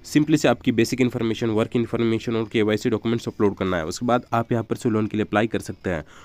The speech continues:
But दोस्तों किसी भी एप्लीकेशन के अंदर अपनी निजी और पर्सनल जानकारी शेयर करने से पहले ये जानना ज़रूरी है कि एप्लीकेशन रियल है या फिर फेक, क्या यह ऐप आपको सच में लोन प्रोवाइड करता है या फिर नहीं। तो ये जानने के लिए हम यहाँ पर से नीचे स्क्रॉल करके सी वर्ल्ड रिव्यू वाले ऑप्शन पे क्लिक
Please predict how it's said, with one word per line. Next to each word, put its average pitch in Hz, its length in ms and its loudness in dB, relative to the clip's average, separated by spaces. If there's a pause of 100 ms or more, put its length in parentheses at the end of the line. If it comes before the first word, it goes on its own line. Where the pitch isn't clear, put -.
(160)
But 110 100 0
दोस्तों 147 280 2
किसी 147 220 0
भी 135 80 0
एप्लीकेशन 127 460 0
के 127 100 0
अंदर 123 180 2
अपनी 120 320 2
निजी 104 320 2
और 120 120 4
पर्सनल 131 420 -4
जानकारी 110 360 0
शेयर - 240 -2
करने 107 200 0
से 107 80 -10
पहले 107 280 -2 (340)
ये 120 100 4
जानना 127 340 4
ज़रूरी 110 260 2
है 104 80 4
कि 113 80 -2
एप्लीकेशन 104 580 -2
रियल 104 240 2
है 113 140 0
या 92 200 0
फिर - 140 -4
फेक, 107 240 0 (300)
क्या 120 120 4
यह 110 300 2
ऐप 107 200 0
आपको 104 240 -2
सच - 220 -6
में 120 100 0
लोन 113 140 0
प्रोवाइड 104 300 0
करता 107 240 -2
है 117 140 -2
या 98 120 0
फिर 98 140 -4
नहीं। 90 180 -4 (260)
तो 117 80 0
ये 120 80 4
जानने 127 220 2
के 139 60 -2
लिए 143 60 -2
हम 139 60 0
यहाँ 135 60 0
पर 131 120 -2
से 123 120 -4
नीचे 117 220 0
स्क्रॉल 120 260 0
करके 113 300 -2
सी 113 160 -4
वर्ल्ड 107 220 0
रिव्यू 101 180 -2
वाले 95 140 0
ऑप्शन 104 260 -4
पे 113 100 -4
क्लिक 104 220 -8